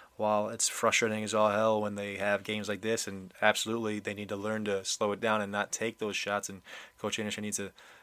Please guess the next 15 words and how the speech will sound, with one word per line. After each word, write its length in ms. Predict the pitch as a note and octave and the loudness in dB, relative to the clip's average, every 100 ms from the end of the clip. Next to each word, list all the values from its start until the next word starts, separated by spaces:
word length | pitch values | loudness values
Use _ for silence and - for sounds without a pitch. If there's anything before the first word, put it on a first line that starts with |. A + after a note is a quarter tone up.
| - | -20
you 80 | G#2+ | -12
know, 100 | G2 - | -12 -6
teach 280 | A2 G#2 - | -6 -2 0
them 220 | G#2+ G#2 | 0 -2
and, 180 | G2 G2 G#2+ | -6 -12 -14
and, 260 | G2 F#2+ - _ _ _ | -14 -14 -20 _ _ _
um, 280 | G#2 G#2 G#2 - _ | -10 -10 -14 -20 _
provide 340 | G#2+ G#2 G#2 | -4 0 0
some 160 | G#2 G2+ | -2 -4
lessons 400 | G#2 - G2+ F#2 | -4 -4 -6 -8
as 200 | F#2+ - | -4 -4
to 200 | G#2 G2 | -4 -6
why 360 | F#2 F#2+ G2 | -6 -2 -2
those 200 | G2+ G2+ | -2 -4
shots 400 | F#2+ G#2+ G2+ - | -4 -2 -2 -4